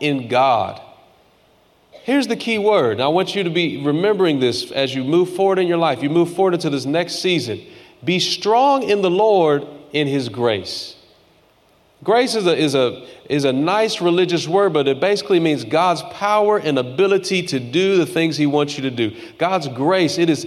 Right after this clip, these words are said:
it is enough to help you through every season of life. And as you finish B A, B S D,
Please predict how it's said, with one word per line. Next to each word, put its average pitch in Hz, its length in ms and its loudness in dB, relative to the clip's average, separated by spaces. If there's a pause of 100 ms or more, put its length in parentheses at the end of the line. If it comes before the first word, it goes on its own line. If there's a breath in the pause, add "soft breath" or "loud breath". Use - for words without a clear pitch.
(160 loud breath)
it 170 160 0
is 147 140 2
enough 151 600 0
to 135 120 0
help 165 400 -2
you 151 160 2
through 135 320 -4
every 180 320 0
season 160 420 0
of 127 100 -2
life. 143 360 -4 (580 loud breath)
And 147 140 0
as 147 120 -2
you 160 80 0
finish 262 380 -2
B 208 220 0
A, 196 100 4
B 165 320 0
S 180 160 2
D, 170 400 0